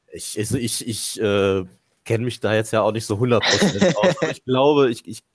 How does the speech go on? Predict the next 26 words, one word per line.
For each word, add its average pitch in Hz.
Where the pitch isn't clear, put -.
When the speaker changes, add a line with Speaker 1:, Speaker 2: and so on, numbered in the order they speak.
Speaker 1:
ich -
glaube, 117
die 107
haben 131
ja 110
auch 107
so, 113
also 101
so 107
Tiere 123
haben 131
ja 120
oftmals 117
so 107
richtig 110
krasse 104
Instinkte 98
und 90
so 95
ein 95
Gespür 110
für 92
sowas. 87
Und 98
ich 90
glaub, 101